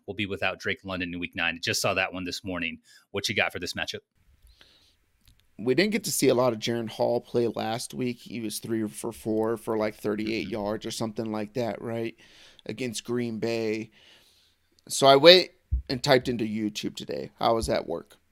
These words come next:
Speaker 2: Don't tell my boss. If you're my boss, don't listen to this part. I was at work
Speaker 1: <laughs>
Speaker 2: and I YouTube
Speaker 1: Earmuffs.
Speaker 2: Jaren Hall highlights, right? 'Cause he's a rookie.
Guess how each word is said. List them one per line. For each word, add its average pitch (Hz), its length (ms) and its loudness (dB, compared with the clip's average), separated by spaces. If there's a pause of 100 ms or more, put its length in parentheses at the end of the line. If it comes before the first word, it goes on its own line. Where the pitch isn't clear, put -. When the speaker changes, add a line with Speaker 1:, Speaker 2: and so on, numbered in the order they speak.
(100)
Speaker 2:
Don't 123 300 0
tell 113 180 -4
my 110 140 -2
boss. 107 420 -2
If - 180 -14
you're 113 120 -4
my 107 160 -4
boss, 101 400 -2
don't - 380 -6
listen 104 280 -8
to - 60 -12
this - 160 -14
part. - 340 -8
I 110 120 -2
was 113 120 -2
at 131 200 6
work 127 340 2 (340)
Speaker 1:
<laughs> - 340 -20
Speaker 2:
and 127 120 -6
I 120 80 2
YouTube 117 500 4
Speaker 1:
Earmuffs. 95 320 -6
Speaker 2:
Jaren 170 400 8
Hall 135 440 6
highlights, 110 1040 2
right? 131 360 6
'Cause 139 160 -4
he's 185 160 0
a 208 40 4
rookie. 220 440 4